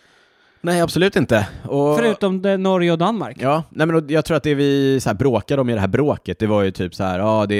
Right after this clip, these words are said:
Speaker 1: är för himla dåligt av de här svenska cyklisterna att inte göra bättre ifrån
Speaker 2: Mm.
Speaker 1: sig. Och jag är så här, det är, <laughs> nej, det är ju, det är inte deras fel. Alltså så här, de som är där och de som har tagit sig dit,
Speaker 2: Mm.
Speaker 1: det är ju, det är ju grymt bra jobbat av dem.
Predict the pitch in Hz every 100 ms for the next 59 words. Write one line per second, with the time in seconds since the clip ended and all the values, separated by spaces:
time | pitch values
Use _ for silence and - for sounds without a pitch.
0 | 98 - 98 98 95 95 95 92 92 95
1 | 90 104 90 - 90 104 107 95 92 90
2 | - 90 90 92 - 95 139 120 170 180
3 | 85 90 104 107 101 104 127 80 - 98
4 | 123 110 113 113 117 - - 147 - 110
5 | 113 160 113 101 175 - 92 85 92 _
6 | _ - 98 104 92 95 120 113 113 170
7 | 147 95 90 95 92 92 95 92 90 85
8 | 90 117 95 127 180 127 90 53 - 151
9 | 170 156 139 117 78 85 151 101 95 90
10 | - - 98 92 95 92 87 - 90 101
11 | 170 85 104